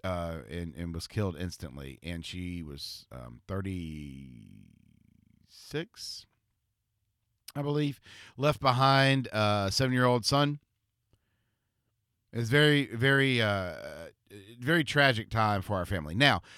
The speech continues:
I'm, I'm not ready to do that show yet. Um, being there for my wife, trying to, to make sure the family's okay,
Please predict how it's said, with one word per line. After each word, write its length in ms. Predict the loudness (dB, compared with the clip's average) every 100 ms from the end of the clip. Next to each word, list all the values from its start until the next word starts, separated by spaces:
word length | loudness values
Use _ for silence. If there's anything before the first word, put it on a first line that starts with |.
| -20 -20 0
I'm, 240 | 2 2 2
I'm 220 | 4 4 6
not 180 | 4
ready 300 | 4 4 2
to 100 | -2
do 200 | 0 0
that 280 | 0 -2 -2
show 340 | -4 -2 -2 -2
yet. 280 | -4 -8 _ _ _ _ _ _ _ -20 -20 _
Um, 640 | -4 -2 0 0 -2 -6 -10 _ _ _ _ _ _ _ _ -10 2
being 280 | 4 4 4
there 240 | 4 4
for 180 | 2 2
my 140 | 4
wife, 400 | 6 4 2 -4 -2
trying 380 | 2 4 2 0
to, 120 | -2
to 140 | 0
make 160 | 0 0
sure 140 | -2
the 100 | -2
family's 460 | 0 0 0 -2 -2
okay, 500 | -4 0 2 2